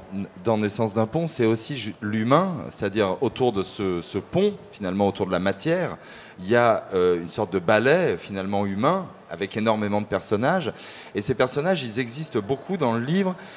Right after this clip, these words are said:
grâce à leur langue, grâce à leur voix, grâce à leur, euh, je pense au Boa, par exemple, dont on pourrait lire un extrait, où il y a cette sorte de,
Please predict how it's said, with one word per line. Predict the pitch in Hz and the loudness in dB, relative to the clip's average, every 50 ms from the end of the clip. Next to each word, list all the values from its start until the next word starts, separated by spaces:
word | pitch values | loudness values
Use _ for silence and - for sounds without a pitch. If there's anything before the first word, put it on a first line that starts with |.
| - - - | -16 -14 -8
grâce | 92 - 135 160 160 - | 0 4 4 4 6 6
à | 135 113 | 4 4
leur | 107 104 98 113 | 4 4 4 4
langue, | 120 131 143 151 151 147 131 107 90 - - - - - - - | 4 6 6 6 4 2 -2 -4 -6 -8 -10 -14 -20 -20 -20 -10
grâce | - 85 117 117 - - | -2 0 0 0 2 2
à | 117 | 2
leur | 104 101 95 92 104 | 4 4 2 2 -2
voix, | 87 98 117 135 156 165 175 175 170 165 151 | -6 2 6 6 8 8 8 6 4 2 0
grâce | - 107 107 104 - | 0 -2 -2 0 -2
à | 107 | 0
leur, | 98 101 101 98 87 90 90 | 2 4 4 4 4 4 4
euh, | 90 85 85 87 85 - - - - - - - | 6 6 4 2 0 -4 -14 -20 -20 -20 -14 -12
je | - - | -10 -4
pense | - 104 104 - - | -2 -2 -2 -2 -2
au | 101 | -4
Boa, | 90 82 113 117 123 139 156 165 151 - | 0 4 6 6 8 8 8 6 4 2
par | - 92 | 0 -2
exemple, | 101 104 104 143 131 107 | -2 0 0 -2 -2 -2
dont | 104 - - | -4 -4 -4
on | 110 | -6
pourrait | 98 - 104 90 92 92 | -6 -4 -2 -2 0 0
lire | 101 104 98 | 2 2 2
un | 101 101 | 2 2
extrait, | 113 120 117 - - 165 170 160 | 2 0 -2 -2 0 2 4 4
où | 156 120 | 4 4
il | 104 | 2
y | 101 | 0
a | 95 | -2
cette | - - 95 - | -2 -4 -6 -2
sorte | - 117 104 98 | -2 -2 -2 0
de, | 92 98 92 82 | 0 -2 -2 -2